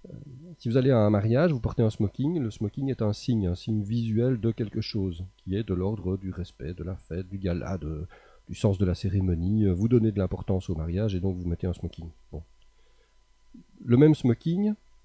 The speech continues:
vous le, vous le portez pour une sortie dans le carré.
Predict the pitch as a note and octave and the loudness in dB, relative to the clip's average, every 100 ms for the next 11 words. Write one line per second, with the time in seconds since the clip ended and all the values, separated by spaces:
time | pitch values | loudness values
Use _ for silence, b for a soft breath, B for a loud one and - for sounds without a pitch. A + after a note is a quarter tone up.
0 | - _ - _ G#3+ - B2 B2 B2 A2+ | -20 _ -20 _ -12 -10 0 2 4 4
1 | A2 G#2+ G2+ A2+ A2 A#2+ - D3+ D3+ B2+ | 4 4 2 -2 -2 -2 0 -2 0 -2
2 | G#2 G2 G2 - - C#3 A2+ G#2 F2+ G#2 | 0 0 0 -4 -6 -2 0 0 -2 -2
3 | C#3 | -4